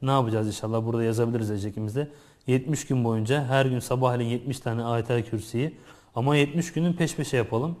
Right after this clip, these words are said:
ayırmayalım. Bir bardak suyu üfleyelim ve o bardaktan içelim. Bununla beraber bazı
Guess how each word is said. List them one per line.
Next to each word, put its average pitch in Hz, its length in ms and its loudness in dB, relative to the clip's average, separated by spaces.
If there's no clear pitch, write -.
ayırmayalım. 131 580 2
Bir 151 120 2
bardak 135 360 6
suyu 127 240 2
üfleyelim 135 360 -2
ve 143 40 2
o 135 120 4
bardaktan 131 460 4
içelim. 127 380 0
Bununla 165 220 4
beraber 170 360 8
bazı 151 440 6